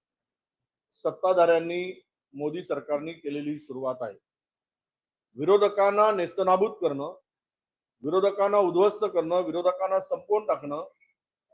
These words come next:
मग विविध प्रकारच्या शासकीय यंत्रणेचा वापर असेल किंवा आत्ता गोठवलेली खाती असतील, हा जनतेचा आता उद्रेक इतका महाभयंकर होईल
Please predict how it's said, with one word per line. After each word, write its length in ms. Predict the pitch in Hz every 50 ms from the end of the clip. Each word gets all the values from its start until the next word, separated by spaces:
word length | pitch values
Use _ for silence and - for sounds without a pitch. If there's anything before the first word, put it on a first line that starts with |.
| _ _ _ _ _ -
मग 180 | 165 190 180 170
विविध 280 | 170 175 190 208 208
प्रकारच्या 760 | 214 214 214 196 185 - 196 196 196 190 196 - 208 208 202 208 214 220 220 214 220 - - - - - _ _ _ _ _ _ _ _ _ _ _ _ _ _ _ _
शासकीय 760 | _ - - - 156 160 175 175 - - - 208 214 202
यंत्रणेचा 580 | 190 180 185 190 196 196 196 202 202 214 190 180
वापर 300 | 170 165 165 185 190 190
असेल 360 | 196 190 - 202 214 214 - - _ _ _ _ _ _ _ _ _ _ _ _ _ _ _ _ _ _ _ _ _ _ _
किंवा 240 | 190 190 196 214 214 226 233 240 233 - - - - -
आत्ता 320 | 160 160 - - 214 208
गोठवलेली 540 | 196 175 180 175 190 202 196 196 190 202 202 196 - -
खाती 220 | 135 127 131 185
असतील, 420 | 185 165 - - 143 131 120 117 - _ _ _ _ _ _ _ _ _ _ _ _ _ _ _ _ _ _ _ _ -
हा 160 | 175 202 220 226 226 - 160
जनतेचा 540 | 160 165 196 202 - 220 220 220 - 240
आता 300 | 226 214 190 190 214 220 233
उद्रेक 520 | 214 170 156 156 185 208 214 190 - - - - _ _ _ _ _ _ _ _ _ _ _ _ _ _ _ _ _ _ _ _ _ _ _ _ _ -
इतका 340 | 156 - _ - 220 226 220
महाभयंकर 720 | 208 170 170 196 220 202 196 208 220 233 240 262 262 247
होईल 420 | 220 202 180 165 160 165 - -